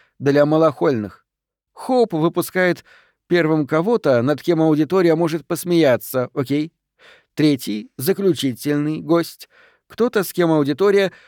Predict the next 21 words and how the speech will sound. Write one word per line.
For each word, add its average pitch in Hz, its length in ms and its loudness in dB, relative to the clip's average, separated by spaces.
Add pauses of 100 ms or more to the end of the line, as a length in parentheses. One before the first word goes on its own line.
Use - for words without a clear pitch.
(140)
сможет 208 420 -2
посмеяться 175 720 0
вместе, 135 760 -2
верно? 120 480 -2 (500)
Второй 175 460 0
гость, 117 480 -4 (220)
который 123 280 -2
в 110 80 -6
середине, 113 680 -6 (260)
то 131 80 -4
есть 117 240 -4
вы, 135 280 -2 (420)
это 127 180 -6
серьёзный 113 680 -4
гость. - 460 -12 (440)
Хоуп 143 340 0
с - 80 -12
командой 165 540 -2 (340)
делают 135 460 2
такое, 196 420 0 (160)
когда 160 340 0